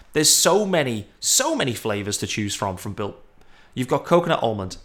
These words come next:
peanut butter brownie, raspberry, cookies and cream, salted caramel, mint brownie, so many more. Go and check 'em out, built dot com. If you see something you like and you want to place an order, use the promo code locked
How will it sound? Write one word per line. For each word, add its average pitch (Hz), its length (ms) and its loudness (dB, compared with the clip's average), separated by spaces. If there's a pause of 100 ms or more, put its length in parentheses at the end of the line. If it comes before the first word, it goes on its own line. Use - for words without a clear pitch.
(240)
peanut 143 280 -2
butter 120 220 2
brownie, 95 400 -4 (100)
raspberry, 110 460 0
cookies 180 320 -2
and 147 80 -4
cream, 101 220 -4
salted 190 500 0
caramel, 120 480 0
mint 233 360 -4
brownie, 139 540 0 (120)
so 180 680 0
many 143 320 -2
more. 120 400 2 (680)
Go 175 180 4
and 214 100 0
check 196 200 4
'em 151 140 2
out, 123 260 2 (160)
built 165 320 4
dot 160 240 2
com. 117 380 0 (340)
If 139 140 0
you 143 80 -4
see 190 180 2
something 170 260 0
you 165 100 0
like 127 340 0 (160)
and 117 100 -8
you 117 80 -2
want 131 120 4
to 143 80 0
place 151 260 2
an 151 100 4
order, 110 240 4 (340)
use 170 340 2
the 170 100 -4
promo 139 360 2
code 120 260 2
locked 113 380 -2